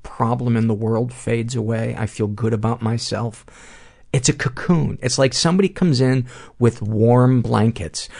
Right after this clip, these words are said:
There's this feeling that I, that I love when, I've had a lot of operations in my life, and my favorite part, probably the only part I like about, um,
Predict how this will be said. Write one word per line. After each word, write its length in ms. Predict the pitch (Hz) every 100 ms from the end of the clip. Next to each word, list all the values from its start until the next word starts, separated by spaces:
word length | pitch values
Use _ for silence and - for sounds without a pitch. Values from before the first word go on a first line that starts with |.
| -
There's 180 | - 139
this 120 | 135
feeling 360 | - 170 175 143
that 120 | 123
I, 180 | 117 110 123
that 180 | 113 107
I 100 | 110
love 480 | 110 110 110 107
when, 220 | 101 104 - - 73
I've 200 | 113 120
had 160 | 135
a 20 |
lot 260 | 120 113 104
of 120 | 90
operations 640 | 90 - 101 117 - 104 101
in 80 |
my 180 | 104 -
life, 400 | - 113 110 - -
and 120 | 117
my 140 | 113
favorite 540 | 110 - 139 127 - -
part, 400 | - 98 101 - - - - - -
probably 280 | 302 - -
the 160 | 120
only 180 | 123 123
part 240 | - 90
I 60 | 95
like 260 | 101 98 98
about, 300 | 101 - - - - - - - _ _ _ _ - _
um, 420 | 95 90 98 85